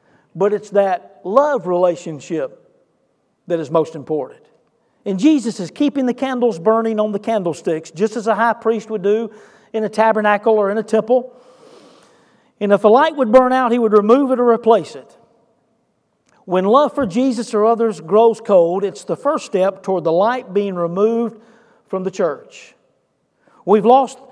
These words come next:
all of our love and enthusiasm. We're no longer being the light through evangelism or missions. Jesus warns about the light going out unless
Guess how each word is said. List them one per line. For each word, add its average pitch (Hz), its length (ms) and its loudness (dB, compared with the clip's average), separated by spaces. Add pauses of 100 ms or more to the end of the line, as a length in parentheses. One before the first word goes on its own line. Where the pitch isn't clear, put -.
(600)
all 240 420 6
of 196 160 0
our 185 420 2 (160)
love 240 320 6
and 202 80 -4
enthusiasm. 233 720 2
We're 180 100 -2
no 240 100 6
longer 240 260 2
being 220 180 2
the 202 100 2
light 226 260 2
through 208 160 2
evangelism 208 600 0
or 175 80 -2
missions. 226 500 -2 (420)
Jesus 269 640 -4
warns 190 720 0
about 185 440 0
the 180 80 0
light 233 480 0
going 220 300 2
out 175 380 -2 (340)
unless 214 680 -4